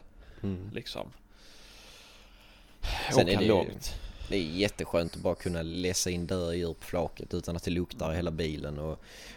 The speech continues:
Speaker 2: Mm.
Speaker 1: blöta kläder och sådär. Och hundkåporna idag är jättefina, så att det är smidigt som fan, och det är väl det som talar upp för att man har det.
Speaker 2: Jo, men jag har ändå svårt att se, alltså, det är, det är ju bekvämlighetsskäl man väljer det, tycker jag ju, för att just
Speaker 1: Mm.
Speaker 2: att ha flaket. Men sen så är det ju ändå,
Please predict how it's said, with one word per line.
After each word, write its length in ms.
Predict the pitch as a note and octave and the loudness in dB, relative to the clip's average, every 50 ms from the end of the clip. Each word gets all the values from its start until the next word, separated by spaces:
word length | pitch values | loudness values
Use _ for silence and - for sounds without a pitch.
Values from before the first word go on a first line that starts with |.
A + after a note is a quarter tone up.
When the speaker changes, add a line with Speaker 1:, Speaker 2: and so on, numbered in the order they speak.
| - - | -12 -10
Speaker 2:
Mm. 160 | E2+ F#2+ G2 | -8 -6 0
Speaker 1:
blöta 360 | F2 F2+ F2+ F2+ F2+ - F2 | 6 8 8 8 8 6 2
kläder 400 | E2+ - - F2+ E2+ D#2 D2+ D#2 E2 | 2 6 6 8 8 8 6 6 6
och 320 | D#2 D2+ D#2+ D#2+ D2+ E2 | 6 6 4 2 2 0
sådär. 380 | E2 - - - E2+ E2 D#2 D2+ | 0 0 2 4 4 6 4 4
Och 400 | D#2 E2 D#2+ E2 D#2 D#2 D#2 E2 - - - - - - - | 4 4 4 4 4 2 2 0 -2 -2 -4 -4 -4 -2 0
hundkåporna 760 | - G#2 G2+ F#2+ F2+ - - - - - - E2+ E2+ E2+ E2+ | 4 6 6 6 6 4 2 2 2 0 0 2 4 6 6
idag 320 | F2 F2+ F2+ F#2+ F2+ F2+ F2 | 6 6 6 6 6 6 6
är 140 | E2+ E2+ - - | 4 4 0 -2
jättefina, 720 | - - F#2+ F#2+ - - - - - - - - - - - | 0 2 2 2 2 0 -4 -2 -2 -2 -2 0 -2 -2 -2
så 140 | - - F2 | -2 0 -2
att 260 | - - - - - - - - - - - - - - | -2 -2 -4 -8 -8 -8 -14 -18 -18 -18 -20 -18 -10 -4
det 100 | - - | 0 0
är 40 | C2+ | 2
smidigt 440 | - - - E2+ E2+ E2+ D2+ C#2+ - | 2 4 4 6 6 6 4 2 0
som 140 | - E2 D#2+ | 0 0 0
fan, 260 | - - E2+ D#2+ D#2 | 2 2 2 2 2
och 60 | D#2+ | 0
det 60 | E2 | 0
är 40 | E2+ | 0
väl 100 | D#2+ E2+ | 2 2
det 120 | E2 E2 D#2 | 2 2 2
som 240 | - - D#2+ D#2+ F2 G#2 - - - - - - | 2 0 0 -2 -2 -6 -10 -14 -16 -18 -10 -4
talar 280 | - E2 D#2+ E2 D#2+ E2+ | 0 0 2 4 4 4
upp 160 | F2+ F2 - - | 2 2 0 -2
för 100 | - - | -6 -6
att 120 | - - | -4 -2
man 240 | E2 E2 E2 E2 F#2 - - - - - - - - | -2 0 0 -2 -4 -6 -12 -18 -20 -20 -20 -18 -8
har 280 | - A2+ F#2+ D2 - D#2+ | -2 2 2 2 2 2
det. 120 | D#2+ - - - - - - - - - - - - - - - - - - | 0 -2 -4 -6 -12 -18 -20 -20 -20 -20 -20 -20 -20 -20 -20 -20 -16 -4 4
Speaker 2:
Jo, 360 | D#3 D#3+ E3 E3 E3 E3+ E3 | 6 8 10 12 10 10 8
men 140 | D#3+ E3+ F3 | 8 8 10
jag 100 | D#3+ A#2 | 12 12
har 140 | G#2+ A#2 C#3 | 12 12 10
ändå 160 | C#3+ C#3 C3+ | 10 6 2
svårt 520 | - - - C#3 A#2+ G#2 F2 F#2 - - | 2 2 4 6 8 8 6 6 2 -2
att 60 | A#2 A#2 | -6 -6
se, 400 | - - B2+ A#2 A2 G#2+ G#2+ A2 - | -2 0 2 4 4 4 2 2 0
alltså, 280 | A2 A#2 - C3 A#2 | -2 0 2 2 2
det 120 | - - C3+ | 4 4 4
är, 100 | C3+ B2 | 4 4
det 100 | - C3 | 4 4
är 40 | C3 | 6
ju 160 | A#2+ A#2 A#2 | 6 6 4
bekvämlighetsskäl 1300 | - - - C#3 - - D3 A#2+ G#2 F#2+ E2+ D2+ G2 G2 F2 - - - - A2+ E2+ E2+ D2+ D2+ E2 | 4 0 -2 -2 2 4 6 6 6 4 0 -4 -2 -2 -2 -2 -2 -2 2 4 4 4 4 2 0
man 160 | E2+ F#2 G#2+ | 0 -2 0
väljer 340 | E3 D#3 A#2+ E2 B1+ B1 C2 | 2 2 2 2 2 0 -2
det, 60 | C2+ | -2
tycker 240 | - - G#2+ - B2 | -2 -4 -4 -2 0
jag 260 | A#2 F2+ C2+ A1+ C2+ | 2 2 2 2 2
ju, 80 | C#2+ F#2+ | 0 0
för 100 | - F#2+ | 0 -2
att 160 | - - - | -2 0 0
just 140 | A#2 A#2 G2+ | 0 2 2
Speaker 1:
Mm. 120 | F#2 F#2 | 2 2
Speaker 2:
att 60 | E2 | 2
ha 160 | - G2 D#2 - | 4 2 2 2
flaket. 420 | - A#2 A2+ F#2+ D#2+ - - D2 F#2+ | 4 6 6 6 6 4 -2 -6 -4
Men 80 | A#2 | -2
sen 200 | G#2+ - G#2+ F#2+ | 0 0 0 0
så 80 | F#2+ C#3 | 4 6
är 120 | C#3+ C#3+ | 6 6
det 80 | G#2+ A2+ | 8 8
ju 60 | A2+ | 6
ändå, 360 | A2 G#2 G2 D#2+ D2+ E2 F#2 | 6 6 4 4 2 2 2